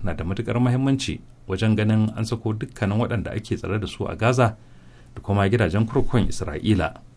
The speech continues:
tare da cimma nasara ta kawo ƙarshen faɗan na dindindin. A nasu ɓangaren, ƙasashen Iran da Haɗaɗɗiyar Daular Larabawa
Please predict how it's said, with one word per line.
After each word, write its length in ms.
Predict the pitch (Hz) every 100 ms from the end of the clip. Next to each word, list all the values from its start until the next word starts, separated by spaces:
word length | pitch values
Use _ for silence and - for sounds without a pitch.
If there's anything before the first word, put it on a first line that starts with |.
| -
tare 240 | - 85
da 220 | 92 90 71
cimma 500 | - 117 107 95 92 - -
nasara 400 | 95 92 123 87
ta 100 | -
kawo 280 | - 92 98
ƙarshen 340 | 101 - 101
faɗan 340 | 110 127 123 104 -
na 140 | 95 90
dindindin. 540 | 98 95 80 73 78 - - - - - - - - - - - -
A 40 |
nasu 300 | 110 190 208 160
ɓangaren, 540 | 143 160 165 147 98 - -
ƙasashen 460 | - 165 123 147 -
Iran 180 | 131 131
da 80 |
Haɗaɗɗiyar 380 | - 113 - 127
Daular 220 | 127 143 87
Larabawa 600 | 90 104 101 107 104